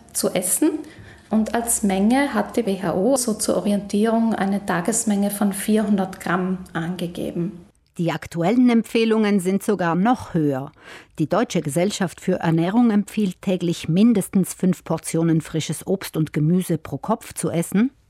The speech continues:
Speaker 1: Davon ungefähr vierhundert Gramm Gemüse und zweihundertfünfzig Gramm zusätzlich Obst.
Speaker 2: Die vorbeugende Wirkung von Obst und Gemüse haben Forschende schon länger belegt.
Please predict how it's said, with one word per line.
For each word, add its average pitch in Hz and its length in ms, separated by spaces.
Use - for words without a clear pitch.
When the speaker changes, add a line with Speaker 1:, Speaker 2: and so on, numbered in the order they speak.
Speaker 1:
Davon 220 640
ungefähr 202 520
vierhundert 262 640
Gramm 208 320
Gemüse 214 520
und 196 440
zweihundertfünfzig 202 1040
Gramm 190 280
zusätzlich 190 720
Obst. - 360
Speaker 2:
Die 151 80
vorbeugende 170 760
Wirkung 202 420
von - 220
Obst 214 320
und 220 160
Gemüse 220 500
haben 202 280
Forschende 185 580
schon 190 240
länger 190 380
belegt. 151 640